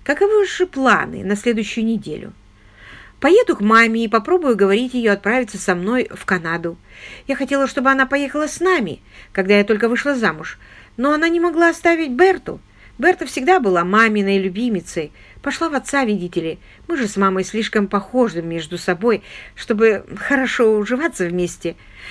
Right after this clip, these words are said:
Но сейчас, когда у нее никого больше не осталось, я не могу бросить ее одну.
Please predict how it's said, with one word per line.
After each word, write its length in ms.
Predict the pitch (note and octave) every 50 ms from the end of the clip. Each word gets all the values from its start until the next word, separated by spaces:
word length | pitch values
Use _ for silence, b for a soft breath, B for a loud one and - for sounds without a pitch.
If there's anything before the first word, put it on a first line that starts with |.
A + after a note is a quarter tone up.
| B B B
Но 120 | F#3+ G3
сейчас, 680 | G3+ - G#3 F3+ - - A3 A#3+ A#3+ G#3 G#3 - - -
когда 320 | - F#3+ F3+ F3+ G3 G3
у 40 | F#3+
нее 180 | F#3+ F#3+ F#3+ F#3+
никого 320 | G3 G3 F#3+ G#3 G#3 G#3
больше 280 | G3 G3+ G3+ G3+ - A3
не 120 | G3+ G3+
осталось, 680 | G3+ G3+ G3+ - - C4+ D#4 D4+ A#3+ D#3+ D#3 - - B B B B B B B -
я 100 | F3 F3
не 100 | E3+ F3
могу 280 | F3+ F#3 F3 F#3 C4+ D#4+
бросить 400 | F#4+ G4+ G4 - - F#3+ - -
ее 180 | F3 F3+ E3+
одну. 340 | F3 D#3 E3 E3+ E3+ E3 E3+